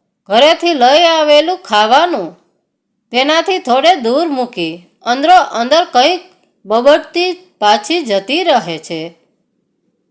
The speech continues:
છતાંય એને તો એવો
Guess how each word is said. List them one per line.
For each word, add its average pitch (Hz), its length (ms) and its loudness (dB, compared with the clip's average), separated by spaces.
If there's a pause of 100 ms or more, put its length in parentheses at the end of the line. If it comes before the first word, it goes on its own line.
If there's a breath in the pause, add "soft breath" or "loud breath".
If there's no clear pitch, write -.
(200)
છતાંય 269 720 0 (240)
એને 294 280 2
તો 349 280 4 (180)
એવો 311 440 2